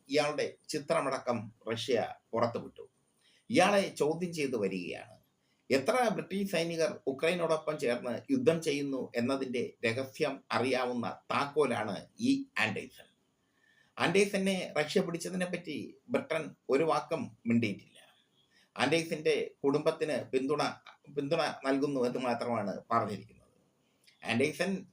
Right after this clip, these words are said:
എന്തിന് ഉക്രൈനിലെത്തി എന്ന ചോദ്യം വീണ്ടും ബാക്കിയാകുന്നു. അതിന് ഉത്തരം റഷ്യ പറഞ്ഞു കഴിഞ്ഞു. ഉക്രൈന്റെ സൈനികത്തോ-, സൈനിക വൃന്ദത്തോടൊപ്പം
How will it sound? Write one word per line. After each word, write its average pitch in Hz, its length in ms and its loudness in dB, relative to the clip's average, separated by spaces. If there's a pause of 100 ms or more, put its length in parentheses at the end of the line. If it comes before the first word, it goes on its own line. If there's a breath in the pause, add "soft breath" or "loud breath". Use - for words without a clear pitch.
എന്തിന് 156 580 -2
ഉക്രൈനിലെത്തി 151 920 -2
എന്ന 131 200 0
ചോദ്യം 127 640 -2
വീണ്ടും 127 400 0
ബാക്കിയാകുന്നു. 113 680 0 (500 loud breath)
അതിന് 175 180 6
ഉത്തരം 240 380 2
റഷ്യ 165 500 0
പറഞ്ഞു 117 280 2
കഴിഞ്ഞു. - 360 -8 (460)
ഉക്രൈന്റെ 147 720 2 (680)
സൈനികത്തോ-, 151 800 0
സൈനിക 156 360 2
വൃന്ദത്തോടൊപ്പം 135 1120 -2